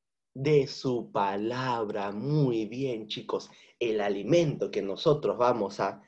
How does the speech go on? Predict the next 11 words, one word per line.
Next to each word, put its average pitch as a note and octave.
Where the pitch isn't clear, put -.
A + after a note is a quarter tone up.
tomar C3
en G#2+
la E2
casa E3
de E3+
Dios D#3
es A#3
su C#3
mensaje G#2+
de F2+
amor, F#2